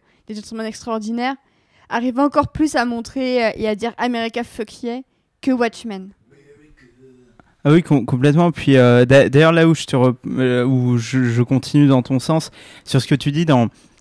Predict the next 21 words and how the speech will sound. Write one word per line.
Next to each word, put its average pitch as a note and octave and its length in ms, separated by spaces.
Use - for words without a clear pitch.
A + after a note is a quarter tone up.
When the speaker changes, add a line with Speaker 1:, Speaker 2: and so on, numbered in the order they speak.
Speaker 2:
cette C3 260
adaptation D3 540
qui D3+ 160
semble D#3+ 220
prendre C#3+ 440
tous G#3 300
les C#3+ 180
personnages C#3+ 560
à B2 80
contresens, C#3 720
euh, B2 500
c'est - 240
le, C3 280
euh, A#2+ 200
le B2+ 200
changement D#3+ 500
de C#3+ 100
leader C3+ 460
de C3+ 100
la A#2+ 140
Ligue. C3+ 400